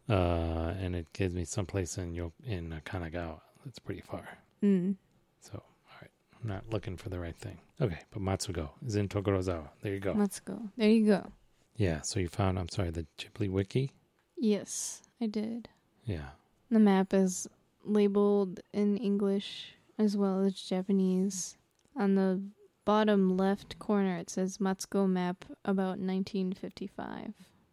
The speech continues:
Speaker 2: And then in Japanese, in the top left corner, it says Showa thirty nen.
Speaker 1: Yeah, this is on Wikia, right?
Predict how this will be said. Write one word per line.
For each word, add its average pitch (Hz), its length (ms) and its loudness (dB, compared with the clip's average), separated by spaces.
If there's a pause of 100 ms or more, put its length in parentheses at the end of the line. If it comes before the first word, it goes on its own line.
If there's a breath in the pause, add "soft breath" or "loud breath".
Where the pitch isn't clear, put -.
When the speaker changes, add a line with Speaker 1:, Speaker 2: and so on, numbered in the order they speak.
(100)
Speaker 2:
And 214 140 4
then 190 160 4
in 185 160 2
Japanese, 185 580 0
in 185 80 2
the 180 140 -2 (340)
top 277 360 0
left 185 280 0
corner, 196 240 4
it - 120 -4
says 190 200 -2
Showa 190 400 2
thirty 190 460 6
nen. 175 340 -4 (380)
Speaker 1:
Yeah, 87 140 0
this 73 200 -10
is 101 120 0
on 82 180 0
Wikia, 82 420 -4
right? 113 160 -2